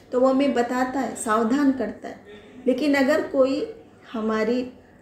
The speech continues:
उन भलाई की बातों को, जो आत्मा के द्वारा प्रेरित है, उनको नहीं मानते और बोलते रहेंगे, बोलते रहेंगे, "बात तो आपकी ठीक है, बात तो आपकी ठीक है," तो हम सहमति नहीं चाहते। वचन क्या कह रहा है वो तो सबको पता है, जो बाइबल में वो बात ठीक है।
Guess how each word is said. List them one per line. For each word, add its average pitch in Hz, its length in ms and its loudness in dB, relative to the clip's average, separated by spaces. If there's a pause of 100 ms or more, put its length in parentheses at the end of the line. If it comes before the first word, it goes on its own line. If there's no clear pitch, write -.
(200)
उन 240 180 2
भलाई 214 420 2
की 226 180 -2
बातों 185 360 -8
को, 190 120 -12
जो 190 140 -6
आत्मा 202 360 -2
के 214 140 -4
द्वारा 190 280 -6
प्रेरित 180 560 -8
है, 202 100 -4
उनको 202 300 -6
नहीं 240 240 2
मानते 196 380 -2
और 208 60 0
बोलते 269 400 4
रहेंगे, 214 360 -6 (1200)
बोलते 214 280 4
रहेंगे, 262 240 2
"बात 226 320 -2
तो 220 60 -4
आपकी 202 300 -8
ठीक - 300 -14
है, 262 200 -12
बात 185 300 -6
तो 202 60 -4
आपकी 185 340 -8
ठीक - 340 -12
है," 202 60 -10
तो 240 200 -4
हम 233 140 -2
सहमति 202 580 -4
नहीं 320 180 0
चाहते। 254 380 -2
वचन 247 340 2
क्या 262 180 -2
कह 254 180 -4
रहा 254 100 -4
है 302 100 -4
वो 277 100 -2
तो 285 120 -6
सबको - 360 -6
पता 392 280 -10
है, 320 120 -4
जो 277 120 -2
बाइबल 254 320 0
में 254 200 2
वो 240 140 2
बात 220 400 -2
ठीक 202 200 -6
है। - 120 -18